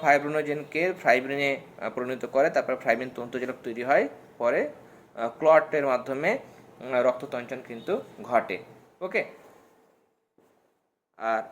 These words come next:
পালমোনারি সংবহন, উম, এটা, মানে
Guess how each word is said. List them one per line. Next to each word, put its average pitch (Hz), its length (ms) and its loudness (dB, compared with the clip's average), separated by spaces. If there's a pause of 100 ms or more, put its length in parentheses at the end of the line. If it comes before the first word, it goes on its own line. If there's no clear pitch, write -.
(680)
পালমোনারি 208 800 2
সংবহন, 190 720 2 (460)
উম, 147 360 -10 (140)
এটা, 156 420 0 (880)
মানে 156 200 0